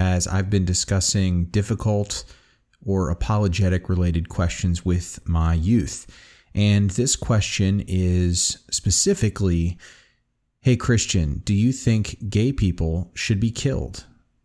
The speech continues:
What about Leviticus twenty thirteen that literally says gay people should be killed?" Now, that's a specific question,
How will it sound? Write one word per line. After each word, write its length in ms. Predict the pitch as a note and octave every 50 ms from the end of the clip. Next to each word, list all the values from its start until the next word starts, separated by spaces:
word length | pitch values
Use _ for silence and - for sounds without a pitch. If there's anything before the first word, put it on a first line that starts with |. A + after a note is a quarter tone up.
| _ _ _ _
What 240 | F#2 F2+ G2+ A#2 C#3+
about 380 | A2+ F#2+ E2+ E2 F2+ F#2 -
Leviticus 760 | G2+ G2 E2+ F#2 F#2 F#2 F#2 - G2+ F#2 E2+ - - - - - -
twenty 500 | - - G2 F#2 F2 - G#2 F#2+ F#2+ F#2
thirteen 840 | - - - F2+ F2 - - - - C#3+ C#3 A2+ D#2+ - C#2+ - - - - _ _ _ _ _ -
that 220 | F#2+ F2+ F2+ - - _
literally 560 | - G#2 G2 G2 A2 A#2+ B2 A#2+ A2 A2 G#2+
says 540 | G2 - - B2 G#2 D#2+ C2+ D#2 - - - - _ _
gay 160 | - A2 G#2+ -
people 520 | - G#2 F2+ - F2 E2 F2 G2 G2+ - - _
should 240 | - - - G2 E2
be 100 | E2 E2+
killed?" 480 | D#2+ - - B2+ G#2+ C2 G1+ - - - - _ _ _ _ _ _ _ _ _
Now, 280 | G#2+ G#2+ G#2 G2+ F#2
that's 240 | D#2+ A2 A#2+ C3 -
a 60 | A#2+
specific 560 | G#2 - - G#2 - - F3 E3+ - B2+ - -
question, 680 | - F#2+ E2+ E2+ - - - E2+ D#2+ F2 G2 G#2+ -